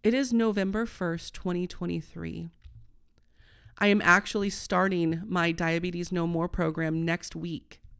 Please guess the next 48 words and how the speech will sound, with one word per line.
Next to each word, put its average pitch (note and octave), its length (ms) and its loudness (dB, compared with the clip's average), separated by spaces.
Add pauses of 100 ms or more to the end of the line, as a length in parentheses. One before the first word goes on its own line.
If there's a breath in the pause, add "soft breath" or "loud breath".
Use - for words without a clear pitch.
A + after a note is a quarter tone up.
for G3 100 -2
the F#3 80 -2
people G3+ 340 -4
that F#3 140 -4
jumped F3+ 280 -2
on F3 160 0
board D#3+ 240 -2
with D#3+ 140 -6
that. D3+ 280 -4
If D#3 160 -6
you G3+ 100 2
are A#3+ 80 0
still F#3+ 260 -4
interested A3 440 -2
in A3 80 0
that A#3+ 220 2 (420 loud breath)
and F#3 100 0
you F#3+ 120 2
still F#3+ 480 0 (680)
want F#3 300 2
to A3 100 0
know F#3+ 160 4
more F3 280 0
about G3 280 -2
this, A3+ 260 0 (380 loud breath)
you G#3 160 2
are G3 100 6
welcome F3 420 2
to G#3 120 -4
send F3+ 220 -2
me E3+ 80 2
an - 120 0
email D#3+ 360 0
at - 240 -4
hello E3+ 500 0
at - 380 -6
cryinginmycheesecake F3+ 1400 -4
dot F#3+ 180 -4
com E3+ 400 -2
or F#3 80 -2
find F3+ 240 0
me F#3 80 2
on G3 60 0
Instagram F#3+ 480 -2
and G#3+ 80 -2
D G3 120 0
M D#3+ 120 2
me. E3+ 200 0